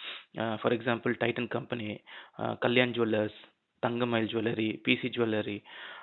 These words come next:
அப்புறம் மணப்புரம் ஃபைனான்ஸ் லிமிடெட், இது எல்லாமே வந்து இந்த கோல்டு ஸ்டாக்ஸ் கேட்டகரியில வரும். இந்த ஸ்டாக்ஸ்ல இன்வெஸ்ட் பண்றதுக்கு முன்னாடி இதோட வேல்யூ என்ன, ஆம், இதோட growth எப்படி இருக்கும், எல்லாத்தையும் அனலைஸ் பண்ணிட்டு அதுக்கப்புறம்,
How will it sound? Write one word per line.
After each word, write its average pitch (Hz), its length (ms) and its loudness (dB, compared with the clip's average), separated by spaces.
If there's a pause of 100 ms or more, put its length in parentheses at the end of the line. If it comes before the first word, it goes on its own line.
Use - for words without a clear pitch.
அப்புறம் 113 340 -2
மணப்புரம் 120 360 4
ஃபைனான்ஸ் 113 280 -4
லிமிடெட், 107 300 -4
இது 117 120 0
எல்லாமே 117 340 4
வந்து 117 260 2
இந்த 147 140 2
கோல்டு 120 300 2
ஸ்டாக்ஸ் - 380 -6
கேட்டகரியில 104 280 -2
வரும். 98 220 -2 (460)
இந்த 117 200 -2
ஸ்டாக்ஸ்ல - 720 -4
இன்வெஸ்ட் 135 380 0
பண்றதுக்கு 120 300 -2
முன்னாடி 127 500 2
இதோட 120 220 4
வேல்யூ 127 380 4
என்ன, 113 360 2 (320)
ஆம், 113 380 -2
இதோட 110 240 4
growth 127 240 2
எப்படி 127 280 2
இருக்கும், 120 340 2
எல்லாத்தையும் 120 380 2
அனலைஸ் 117 320 2
பண்ணிட்டு 110 360 -2
அதுக்கப்புறம், 135 600 -2